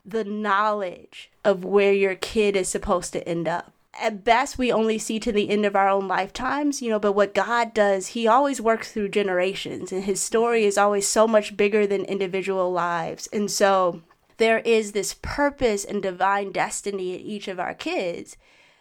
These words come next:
that we probably very, very bluntly won't live to see the full potential and the full plan that God has.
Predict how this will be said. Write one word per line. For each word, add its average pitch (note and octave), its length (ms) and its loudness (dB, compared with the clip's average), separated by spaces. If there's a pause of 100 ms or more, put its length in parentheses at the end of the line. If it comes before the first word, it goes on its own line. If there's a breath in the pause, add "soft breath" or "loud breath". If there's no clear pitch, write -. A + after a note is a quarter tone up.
(200 soft breath)
that G#3+ 180 2
we C#4+ 140 -2
probably A3+ 640 -2
very, G3+ 220 -4
very G3+ 380 -6
bluntly F#3+ 460 -4
won't A#3 320 -4
live A3+ 460 4
to G3 120 2
see D4+ 680 2
the G3 140 -2
full F#3 600 -2 (240)
potential F#3 720 -2
and F#3 160 -4
the F3+ 80 -4
full G3 280 -2
plan F#3+ 380 -2
that F3+ 140 -4
God E3+ 240 0
has. - 560 -8